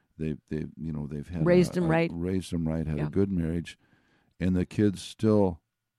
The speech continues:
Speaker 1: take off and go into rebellion. Uh, and, and there's, you know, and it's like,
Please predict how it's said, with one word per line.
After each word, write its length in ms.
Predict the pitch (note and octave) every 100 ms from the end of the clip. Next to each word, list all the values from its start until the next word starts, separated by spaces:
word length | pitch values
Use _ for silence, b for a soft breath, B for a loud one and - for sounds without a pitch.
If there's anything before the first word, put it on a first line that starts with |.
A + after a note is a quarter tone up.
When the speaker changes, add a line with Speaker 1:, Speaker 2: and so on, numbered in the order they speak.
| _ _
Speaker 1:
take 260 | - E2+ -
off 260 | D#2 D2 D#2
and 120 | C#2+
go 160 | C#2+
into 280 | D#2+ D2+ -
rebellion. 580 | C#2+ C#2 C2+ D2 C2+ - _ _ _ _ _ _ _ -
Uh, 60 | C2
and, 200 | D#2 D2
and 140 | C#2+ D#2
there's, 220 | F2 D2+ D#2+ -
you 140 | - E2
know, 200 | D2+ D2
and 160 | E2+ E2
it's 200 | D#2+ -
like, 300 | E2+ D#2+ -